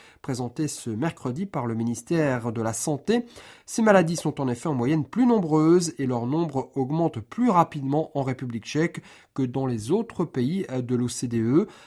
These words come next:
Parallèlement, l'organisation internationale a apprécié le fait que le nombre de crises cardiaques et d'infarctus mortels avait baissé de plus de moitié en l'espace de dix ans. Toujours selon cette étude, la République tchèque est le seul pays membre de l'O C D E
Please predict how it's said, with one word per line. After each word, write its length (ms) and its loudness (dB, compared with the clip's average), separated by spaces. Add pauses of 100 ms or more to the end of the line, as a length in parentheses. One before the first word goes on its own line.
(140)
Parallèlement, 500 0
l'organisation 640 -2
internationale 920 2
a 200 -2
apprécié 600 2
le 100 4
fait 340 0 (300)
que 100 4
le 100 6
nombre 320 4
de 80 4
crises 320 -2
cardiaques 640 0
et 80 -2
d'infarctus 720 -4
mortels 500 0
avait 180 0
baissé 360 -4
de 100 -2
plus 320 -6
de 100 -2
moitié 540 0 (280)
en 100 0
l'espace 420 -2
de 80 -4
dix 300 -2
ans. 160 0 (320)
Toujours 260 -4
selon 220 -2
cette 260 -6
étude, 380 -4
la 120 0
République 380 -6
tchèque 380 -4
est 100 -2
le 100 -2
seul 340 -2
pays 220 4
membre 320 0
de 120 -2
l'O 260 4
C 240 -4
D 140 0
E 160 4